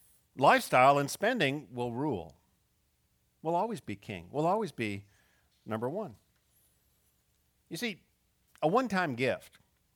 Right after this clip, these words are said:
even if it's a very large and substantial gift,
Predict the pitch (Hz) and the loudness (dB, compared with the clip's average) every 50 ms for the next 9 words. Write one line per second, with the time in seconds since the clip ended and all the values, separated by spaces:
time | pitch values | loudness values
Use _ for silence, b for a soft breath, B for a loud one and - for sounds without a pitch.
0 | _ _ - 185 233 233 254 220 185 - 156 - - 131 113 107 107 127 185 220 | _ _ -10 -8 -6 -4 -4 -4 -6 -6 -8 -8 -8 -8 -8 -8 -8 -6 -4 -4
1 | 226 226 226 196 139 113 120 147 185 208 214 196 196 175 - - 147 131 - - | -4 -4 -4 -4 -4 -2 -2 0 0 -2 -4 -4 -8 -10 -8 -8 -10 -10 -8 -8
2 | 160 175 202 190 - 190 156 127 143 175 214 220 - _ | -8 -6 -6 -8 -8 -10 -8 -6 -6 -6 -6 -8 -10 _